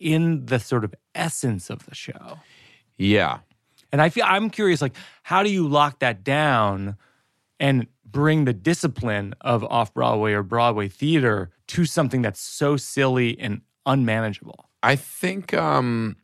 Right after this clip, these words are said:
Speaker 2: I think in the case, what we, what we discovered early on, even before we started doing it live like we were doing, but then as soon as we started doing live shows and, and,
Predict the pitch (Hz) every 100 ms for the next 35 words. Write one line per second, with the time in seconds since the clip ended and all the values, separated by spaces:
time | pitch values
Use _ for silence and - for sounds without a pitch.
0 | _ _ _ _ _ _ 127 135 180 190
1 | 180 - 135 127 120 117 107 123 123 -
2 | 110 95 113 107 110 - 104 98 - 95
3 | 95 92 87 90 87 85 85 - 151 156
4 | 117 - 101 98 92 - 101 87 90 87
5 | 82 - 87 85 85 80 80 - 82 80
6 | 151 160 127 104 87 98 92 - - 131
7 | 95 92 - 87 76 85 80 80 80 78
8 | - 78 78 76 76 67 - 76 73 69